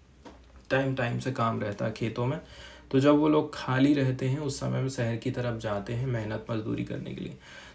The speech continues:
तो सरकार ने सोची कि हम एक काम करते हैं कि मनरेगा के अंतर्गत सौ दिन का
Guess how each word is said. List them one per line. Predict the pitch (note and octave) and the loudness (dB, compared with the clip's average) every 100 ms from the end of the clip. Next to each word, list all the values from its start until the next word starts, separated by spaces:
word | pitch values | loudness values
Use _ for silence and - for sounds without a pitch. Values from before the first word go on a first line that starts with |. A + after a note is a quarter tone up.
| - | -6
तो | C#3 | 0
सरकार | - C3+ C3+ D3 D#3 | 8 8 8 6 6
ने | D3+ | 2
सोची | C#3+ C#3+ C3+ D3 | 0 -2 0 -2
कि | D3 | 0
हम | C3 C#3 C#3+ - C3+ | -2 -2 -4 -2 -2
एक | B2+ | 0
काम | C3+ C3+ D3 | 2 2 4
करते | C3 B2+ C3+ | 2 0 0
हैं | B2+ C3+ F3 - - - | 0 0 -4 -10 -20 -2
कि | C#3 | 4
मनरेगा | B2+ B2 C3 C#3+ D3+ | 6 6 6 6 6
के | E3 D#3 | 4 2
अंतर्गत | C3+ C3 C#3 D3 C#3 | 2 2 0 0 -2
सौ | - C#3 D3 | -2 0 2
दिन | D3 D3 C#3 | 2 2 2
का | C#3+ C#3+ D3+ - | 2 4 2 -2